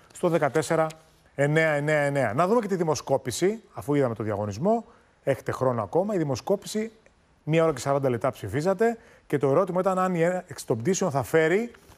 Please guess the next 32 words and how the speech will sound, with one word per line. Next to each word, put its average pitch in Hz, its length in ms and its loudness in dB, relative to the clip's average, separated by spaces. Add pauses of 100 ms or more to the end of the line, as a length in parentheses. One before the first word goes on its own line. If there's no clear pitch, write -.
(140)
ανάσα 165 500 0
για 139 100 -2
την 127 120 -2
οικονομία 127 600 0 (440)
ή 196 220 0
έξαρση 185 400 0
του 185 60 -4
κορονοϊού. 143 560 0 (280)
Πενήντα 127 260 0
εννιά 156 240 2
τοις - 100 -12
εκατό 135 240 0
λένε 131 260 2
έξαρση 110 320 -4
του - 60 -18
κορονοϊού, 190 560 -2 (240)
σαράντα 147 420 2
ένα 170 180 0
τοις - 100 -6
εκατό 139 280 0
ανάσα 143 300 -2
για 120 80 -2
την 113 100 -4
οικονομία. 160 520 0 (260)
Είναι 175 400 0
ένας 170 420 -2
σύνθετος 123 560 -2
αλγόριθμος, 147 540 -2
είναι 160 300 -4
μια 160 220 0
δύσκολη 151 540 0 (340)
εξίσωση. 123 560 -4